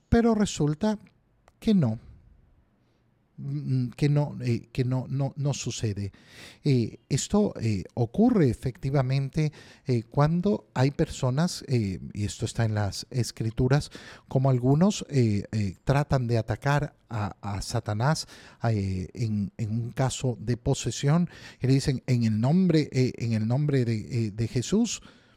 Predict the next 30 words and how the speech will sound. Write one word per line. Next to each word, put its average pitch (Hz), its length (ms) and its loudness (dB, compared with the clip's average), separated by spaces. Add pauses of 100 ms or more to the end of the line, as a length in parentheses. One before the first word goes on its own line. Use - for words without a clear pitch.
(160)
eh, 78 420 -6 (680)
y 104 300 -4 (100)
el, 98 380 -4
el, 101 320 -4
el 107 160 -4
demonio 110 340 -2
les 107 200 -2
responde: 160 560 0 (420)
"Yo 113 320 2
a 117 180 4
Jesús 151 640 -2
sé 131 220 -2
quién 120 260 -4
es, 170 340 0 (580)
pero 131 200 4
ustedes 202 520 2
no 120 100 2
los 113 200 -2
conozco". 110 680 -4 (1040)
Pedir 190 360 4
en 214 120 0
el 139 160 -2
nombre 180 260 2
de 151 120 2
Jesús, - 460 -2
pero 127 220 2
no 143 200 2
vivir, 131 960 0 (320)
pero 117 240 2
no 143 440 0